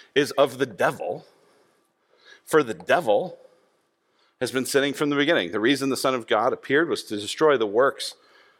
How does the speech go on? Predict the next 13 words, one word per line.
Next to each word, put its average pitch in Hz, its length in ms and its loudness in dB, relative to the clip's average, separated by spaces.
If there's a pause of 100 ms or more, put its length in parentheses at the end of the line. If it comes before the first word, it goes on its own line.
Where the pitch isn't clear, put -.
(220)
of 113 180 -4
the 113 60 -8
devil." 127 440 -2 (580)
He - 40 -20
talks 117 200 -2
about 107 180 -4
the 92 180 0 (460)
devil 107 320 0
in 104 100 -4
verse 107 220 0
ten 135 240 -2
as 87 160 -10
well. 120 300 -4